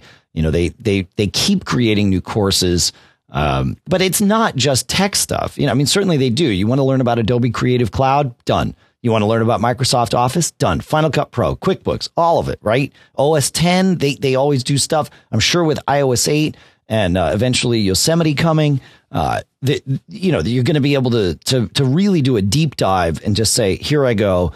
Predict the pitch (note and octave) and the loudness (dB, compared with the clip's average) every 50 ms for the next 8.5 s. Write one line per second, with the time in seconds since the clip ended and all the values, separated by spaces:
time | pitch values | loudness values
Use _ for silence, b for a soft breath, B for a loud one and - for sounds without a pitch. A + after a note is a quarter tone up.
0 | B B B B _ - B2 A#2+ B2 A#2+ A2+ A2+ G#2+ G2+ G2 F#2+ - - _ _ | B B B B _ -2 0 2 2 2 2 2 2 2 0 0 -2 -6 _ _
1 | A2 A2 F#2 F2+ D#2+ D#2 - - _ _ A#2 G#2+ D3 C#3+ B2 C3+ A#2+ G#2+ G2+ F#2+ | -4 -2 0 0 0 -2 -4 -8 _ _ -2 -2 0 2 2 2 2 2 2 0
2 | E2 - - G#2 G2+ F2+ F#2 G2+ G2 B2+ B2+ A#2 A2 G#2+ G#2+ G#2 - - G2 E2+ | 0 0 0 0 0 2 2 2 2 2 2 2 2 2 2 0 0 -2 -2 -4
3 | - - F2 F2+ E2+ E2 D#2+ D#2 - - b b b b b b _ _ _ E2 | -2 -2 0 0 2 2 2 0 -2 -4 b b b b b b _ _ _ -2
4 | D#2+ C#2+ B1+ B1+ C2 A#1+ A#1 A1+ A1+ A1+ - - - G#2 - - - F2+ G#2 D3+ | -2 0 0 0 0 0 -2 -2 -4 -6 -8 -8 -6 -6 -6 -2 -2 0 0 2
5 | - - C3+ C3+ C3 - - - - C#2 A#2+ A1+ A1+ - - - B2 B2 A#2 A2 | 2 0 0 -2 -4 -6 -6 -6 -4 -4 -2 -4 -4 -6 -2 0 0 2 2 2
6 | F#2 E2 - - D#2+ B1+ - - - F#2 F#2 F2+ F2+ E2+ - - - - A#2 G2 | 2 2 0 0 0 -2 -4 -6 -4 -2 0 0 0 0 0 -2 -2 0 0 0
7 | F2+ D2 - _ _ - - _ - C#3 D#3+ E3 D#3 B2+ E2+ G#2+ A2+ G#2 F#2+ - | 0 -2 -4 _ _ -20 -10 _ -2 0 2 2 2 0 0 0 0 0 0 -2
8 | - - F#2+ F#2 F2+ E2+ D#2 D#2+ - | -4 -6 -6 -6 -6 -6 -8 -10 -12